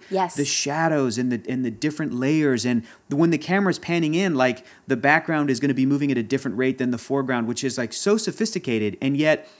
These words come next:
Speaker 2: with the technology available to them in nineteen thirty-seven, it's mind-blowing because
Speaker 1: Yeah.
Speaker 2: it is still just paintings on cells is how they made this movie, matched to sounds. That's it. But it's like, it moves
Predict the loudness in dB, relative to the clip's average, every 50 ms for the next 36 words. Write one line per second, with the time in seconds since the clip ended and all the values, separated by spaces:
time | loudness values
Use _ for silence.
0 | _ -4 -2 -2 0 0 -2 -2 -2 -2 0 0 0 2 0 0 0 0 2 2
1 | 2 0 0 0 -2 -4 -4 -6 -8 -6 -2 0 2 2 2 2 0 0 -2 -2
2 | -2 0 0 0 -2 -2 -4 -6 -6 -4 -4 -4 -4 -4 -4 -4 -2 -2 -4 -4
3 | -4 -4 -6 -6 -6 -10 _ _ _ _ _ _ _ 0 0 0 0 0 0 2
4 | 2 4 4 6 6 6 4 4 2 0 0 0 2 2 4 6 6 6 4 4
5 | 2 2 4 6 6 6 4 2 0 2 2 2 2 0 -6 -8 -14 _ _ _
6 | -8 -2 2 2 2 2 2 2 2 2 2 0 0 0 2 2 2 0 -2 -4
7 | 0 2 2 2 2 0 -2 -4 -4 -6 -8 -10 _ _ -20 -14 -8 -6 -4 0
8 | 4 4 4 4 4 0 -2 -2 -4 -2 -2 0 0 0 -2 -4 -6 -6 -8 -6
9 | -8 -8 -4 0 2 2 2 0 -2 -6 -8 -8 -6 -4 -2 0 0 -2 -2 -4
10 | -4 -6 -6 -8 -8 -10 -10 -10 -10 _ _ _ _ _ _ _ _ _ _ _
11 | 4 6 6 6 4 2 -4 -4 -4 -4 -4 -4 -2 0 2 2 2 0 0 0
12 | 2 2 2 0 -2 -6 -18 -20 -20 _ _ _ _ _ 0 2 2 2 2 0
13 | -2 2 2 2 2 2 0 -4 -10